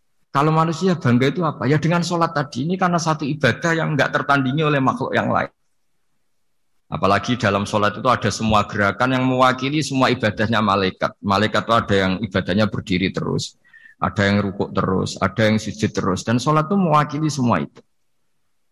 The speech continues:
Juga mewakili sosial, karena setelah sholat kita bilang, "Assalamualaikum warahmatullah,"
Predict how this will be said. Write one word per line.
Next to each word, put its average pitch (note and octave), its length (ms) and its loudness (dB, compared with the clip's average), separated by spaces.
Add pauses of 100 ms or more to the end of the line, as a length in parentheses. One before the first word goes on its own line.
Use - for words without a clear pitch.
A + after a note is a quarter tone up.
(600)
Juga D3+ 320 4
mewakili D#3+ 480 4
sosial, B2 480 2
karena A2+ 320 2
setelah A2 320 0
sholat G#2 400 -2
kita G#2 240 -2
bilang, G#2 240 0
"Assalamualaikum F#2+ 960 0
warahmatullah," F2 800 0